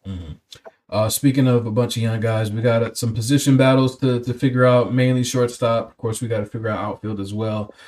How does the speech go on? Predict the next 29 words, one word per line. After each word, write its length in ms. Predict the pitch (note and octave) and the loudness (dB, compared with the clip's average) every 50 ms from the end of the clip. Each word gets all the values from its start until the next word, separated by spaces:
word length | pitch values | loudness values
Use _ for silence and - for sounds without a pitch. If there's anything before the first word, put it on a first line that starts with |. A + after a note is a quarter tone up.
| - - - - - | -6 -6 -6 -6 -6
Uh, 200 | - A2 A2 B2+ | -4 -2 -2 0
so 120 | - - A#2 | 0 0 0
what 140 | B2+ D#3+ D#3+ | 2 4 4
are 60 | D#3 | 2
some 240 | D3+ - D3 C3 A#2 | 4 4 2 4 4
battles 320 | B2+ B2+ C3 C3 B2+ A#2+ | 6 6 6 6 4 4
that 160 | A#2+ A2+ - | 2 0 0
kinda 180 | C3 A#2+ A2+ A2+ | 0 -2 -2 -2
catch 300 | - - A#2+ A2+ A2+ - | -2 -2 -2 -2 0 0
your 120 | A#2+ A2 G#2 | 0 0 0
eye 200 | A2 A2 A2 G#2+ | -2 -2 -2 -4
going 280 | G2+ A2 A2+ A2+ A2+ A2+ | -4 -4 -4 -2 -2 -4
into 160 | G#2 - G#2 | -4 -6 -6
the 80 | G#2+ | -6
spring? 500 | G#2 - - - A#2 A#2+ A#2 A#2 A#2 A2+ - - - - - _ - | -8 -6 -4 -2 -2 0 0 -2 -2 -4 -4 -6 -10 -12 -16 _ -10
And 240 | - G#2 G#2+ G2+ - | -6 -4 -2 2 2
who's 220 | C3 D3+ D#3 D3+ | 4 4 2 2
kinda 240 | - E3+ D#3+ D3+ C3+ | 0 0 2 2 4
your 180 | A#2+ C3 C3+ | 4 2 0
favorite, 400 | B2+ - B2+ C#3 D3 B2 A#2 G#2+ | 0 2 4 4 4 4 2 -2
especially 380 | G2 - - D3+ D3+ D3+ C3+ G#2 | -4 -2 -2 -2 0 0 0 -2
a 40 | F#2 | -2
shortstop, 500 | - - C#3 C#3 C3+ - - F2 E2 - | -2 -2 -2 -2 -2 -2 -6 -6 -6 -8
because 260 | F#2+ - G2+ G2 G2 | -10 -10 -8 -8 -6
you 80 | G#2 G#2 | -4 -4
have 180 | G#2+ G#2 G2 - | -4 -4 -4 -6
so 140 | - G#2+ | -6 -6
many 420 | G2 G#2+ A#2+ A#2 G2+ F#2+ F#2 G2 - _ _ _ _ - - - | -4 -4 -4 -4 -4 -4 -8 -10 -14 _ _ _ _ -6 -2 0
that 260 | - - - - | 0 0 -2 -4